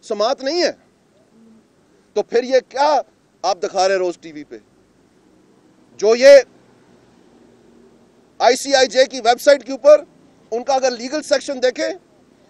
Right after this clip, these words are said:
اس میں یہ لکھا ہوا ہے کہ ہم نے جتنے بھی لوگوں کا نام اس میں ڈالا ہے، جو بھی کچھ ہم نے اس کے بارے میں شائع کیا ہے، اس میں ہم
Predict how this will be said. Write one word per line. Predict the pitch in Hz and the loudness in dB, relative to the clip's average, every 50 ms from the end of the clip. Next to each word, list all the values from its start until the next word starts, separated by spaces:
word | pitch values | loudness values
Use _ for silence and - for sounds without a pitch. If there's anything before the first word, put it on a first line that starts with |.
| _ _ _ _ _ _ | _ _ _ _ _ _
اس | 262 269 - 269 | -12 -12 -8 -6
میں | 302 311 | -6 -4
یہ | 302 302 | -4 -4
لکھا | 294 294 - - 330 | -4 -6 0 2 4
ہوا | 349 339 339 320 | 4 6 6 6
ہے | 269 170 - _ _ _ _ _ _ _ _ _ _ _ _ _ _ _ _ | 4 4 0 _ _ _ _ _ _ _ _ _ _ _ _ _ _ _ _
کہ | - 254 | -4 -2
ہم | 262 254 220 247 | -2 -2 -4 -4
نے | 269 311 302 | -4 -6 -4
جتنے | 202 - - - - 349 339 | -4 -8 -10 -4 -4 -4 -4
بھی | 339 320 | -4 -2
لوگوں | 302 302 302 285 | -2 -2 -2 -2
کا | 262 294 294 | -2 -4 -4
نام | 262 240 247 269 269 | -2 -4 -6 -8 -8
اس | 269 247 | -10 -10
میں | 226 254 | -10 -6
ڈالا | 247 226 220 226 262 294 | -2 0 0 2 2 2
ہے، | 302 294 - - _ _ _ _ _ _ _ _ | 0 -2 -4 -8 _ _ _ _ _ _ _ _
جو | 143 233 330 370 | -4 -2 0 2
بھی | 370 381 294 | 2 0 -2
کچھ | 311 311 - - | -2 -6 -6 -6
ہم | 277 269 | -8 -4
نے | 269 269 | -4 -4
اس | 247 - | -6 -6
کے | - 247 | -6 -2
بارے | 233 247 247 247 262 | 2 2 2 2 2
میں | 247 226 | -2 -6
شائع | - 214 185 196 226 233 - | -6 -2 0 0 0 0 -2
کیا | 240 240 247 | -4 -4 -2
ہے، | 277 277 269 - _ _ _ _ _ _ | -2 -2 -4 -8 _ _ _ _ _ _
اس | 233 359 - - | -8 -8 -8 -4
میں | 220 285 269 | -2 -2 0
ہم | 254 277 285 | 0 -2 -4